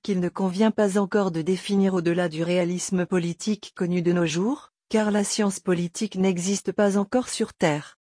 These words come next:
Une telle conscience ne peut naître que dans la mesure où les hommes auront pris conscience d'une puissance au-delà de celle des nations actuelles. Les peuples de la Terre, aujourd'hui, sont inconscients des autres formes de vie en évolution dans la galaxie,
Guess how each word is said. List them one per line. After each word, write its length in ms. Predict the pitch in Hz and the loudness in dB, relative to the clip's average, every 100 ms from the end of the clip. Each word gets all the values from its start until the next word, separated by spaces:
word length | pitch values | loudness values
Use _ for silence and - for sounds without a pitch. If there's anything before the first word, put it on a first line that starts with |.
| _ | _
Une 240 | 208 208 185 | 2 2 2
telle 260 | 226 254 | 2 0
conscience 520 | 247 233 - 233 285 | 0 0 2 0 2
ne 100 | 220 | 2
peut 160 | 214 190 | 2 2
naître 400 | 196 196 - 180 | 2 0 -2 -4
que 100 | 185 | -2
dans 160 | 180 180 | 0 0
la 140 | 175 | 2
mesure 460 | 175 170 180 208 190 | 2 0 0 0 0
où 20 | |
les 240 | 180 175 | 0 4
hommes 120 | 190 | 4
auront 260 | 185 180 202 | 4 2 0
pris 260 | - 220 202 | 2 0 0
conscience 540 | 196 185 - 202 185 | 0 0 0 0 0
d'une 200 | 170 175 | 0 0
puissance 540 | 208 190 - 247 254 | 0 -2 0 0 2
au-delà 380 | 208 175 180 185 | 0 2 2 2
de 120 | 170 | 2
celle 380 | 160 - 208 196 | -2 0 0 0
des 120 | 175 | 0
nations 440 | 180 190 - 233 220 | 2 2 2 2 2
actuelles. 580 | 190 - - 156 143 143 _ _ _ - | 0 -4 -4 -4 -4 -10 _ _ _ 0
Les 180 | 196 | 2
peuples 340 | 196 226 - 196 | 2 0 0 0
de 100 | 180 | 2
la 160 | 170 | 0
Terre, 500 | 165 170 185 269 - _ - | 0 0 0 0 -4 _ -2
aujourd'hui, 640 | 208 214 202 170 170 240 _ _ | 0 2 0 -2 -4 -4 _ _
sont 320 | - 214 202 | -4 -2 0
inconscients 520 | 226 220 226 - 233 214 | 0 2 0 2 4 4
des 240 | 202 175 | 4 4
autres 220 | 254 - | 0 -4
formes 360 | - - 185 180 | -10 -2 0 2
de 80 | 165 | 0
vie 260 | 156 190 | 0 0
en 140 | 175 185 | 2 2
évolution 600 | 175 180 175 - 202 190 | 0 -2 -2 -2 0 2
dans 120 | 180 | 2
la 160 | 170 | 0
galaxie, 680 | 160 180 175 165 - 202 277 | 2 2 0 -2 -6 -2 -2